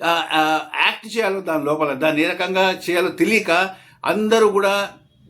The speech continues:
ఆ, చేతకాక మొత్తం ఆ ఎకానమీ, ఆ దేశపు ఎకానమీ మొత్తం అంతా సర్వనాశనం చేశారు. మళ్ళీ అందరినీ బతిమిలాడి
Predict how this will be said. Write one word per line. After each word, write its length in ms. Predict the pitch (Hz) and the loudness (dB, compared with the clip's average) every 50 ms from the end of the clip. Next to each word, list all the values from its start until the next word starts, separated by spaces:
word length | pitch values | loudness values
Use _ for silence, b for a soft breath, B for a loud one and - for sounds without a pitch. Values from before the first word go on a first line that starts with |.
| - - - 143 | -18 -10 -4 0
ఆ, 220 | 156 156 143 135 - - - - - - - 208 | 0 0 0 -2 -6 -14 -20 -16 -6 -2 0 0
చేతకాక 680 | 220 254 247 226 233 214 208 208 196 190 202 202 175 160 | 2 0 0 0 0 -2 -2 -2 -4 -4 -4 -4 -6 -6
మొత్తం 440 | 160 185 185 - 208 202 190 165 - - - - | -8 -6 -4 -4 -4 -4 -4 -8 -12 -14 -8 -4
ఆ 120 | 143 139 | -2 0
ఎకానమీ, 580 | 139 156 156 180 220 220 220 220 214 208 170 151 135 | 2 2 2 2 2 0 0 0 -2 -2 -2 -2 0
ఆ 160 | 147 151 147 | 0 0 0
దేశపు 360 | 151 151 170 - 220 214 - 139 | 0 -2 -4 -6 -6 -8 -8 -8
ఎకానమీ 360 | 135 165 180 180 185 180 170 | -6 -4 -4 -4 -4 -4 -2
మొత్తం 240 | 165 160 160 165 165 | -2 -2 -2 -4 -4
అంతా 140 | 165 180 | -4 -4
సర్వనాశనం 560 | 165 - 170 175 185 185 185 180 180 175 170 156 | -2 0 2 2 4 2 2 0 -2 -2 -4 -4
చేశారు. 500 | 139 127 117 104 110 95 98 - _ B B B B B B B B B 113 | -4 -4 -6 -8 -10 -12 -12 -14 _ B B B B B B B B B -2
మళ్ళీ 260 | 151 196 240 247 226 | 0 2 2 4 2
అందరినీ 360 | 175 170 185 196 214 214 214 | 2 0 0 0 0 0 -2
బతిమిలాడి 1000 | 185 151 131 135 139 - 214 220 240 233 233 233 233 240 233 220 202 208 214 214 | -4 -2 -2 -2 -2 0 0 2 4 6 6 6 4 4 2 0 -2 -2 -6 -8